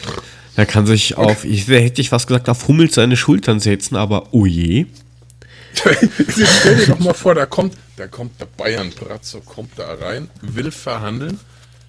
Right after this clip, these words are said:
Speaker 2: hat seinen Geldkoffer schon dabei und dann ist der mit ein Meter zwanzig, guckt so hoch und sagt, "Ich möchte gern, dass Sie bei uns spielen." Da guckt der runter und sagt, "Ja, ich nicht."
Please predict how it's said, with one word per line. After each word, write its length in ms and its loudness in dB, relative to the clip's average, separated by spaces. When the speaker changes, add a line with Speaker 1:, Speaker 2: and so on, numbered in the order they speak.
Speaker 2:
hat 200 0
seinen 240 -2
Geldkoffer 640 0
schon 260 -2
dabei 540 -2
und 140 -8
dann 200 -14
ist 100 -16
der 180 -4
mit 120 -20
ein 200 -6
Meter 300 -6
zwanzig, 400 -12
guckt 300 -18
so 160 -12
hoch 140 -12
und 120 -12
sagt, 280 -12
"Ich 180 -12
möchte 340 -10
gern, 220 -16
dass 220 -18
Sie 60 -18
bei 200 -14
uns 180 -14
spielen." 560 -14
Da 80 -10
guckt 340 -18
der 100 -6
runter 420 -8
und 100 -10
sagt, 300 -16
"Ja, 80 -18
ich 220 -16
nicht." 260 -20